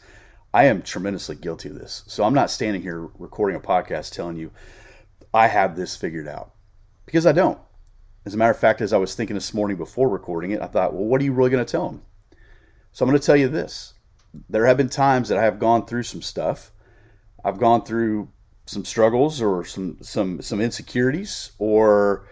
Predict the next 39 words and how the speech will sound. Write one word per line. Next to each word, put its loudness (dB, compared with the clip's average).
seasons 0
of -4
life 2
that, 4
that 2
were, -2
that 0
are -2
not 4
all 4
that, 2
that 0
great. 0
And 4
I, 4
uh, -2
I, -2
I, 0
I 0
don't 2
remember 0
leaning -2
into -4
my 0
tribe, 2
my -4
band -4
of -10
brothers, -4
and -12
saying, -8
"Guys, -4
I -6
need -8
you -14
to -16
pray -8
for -18
this." -18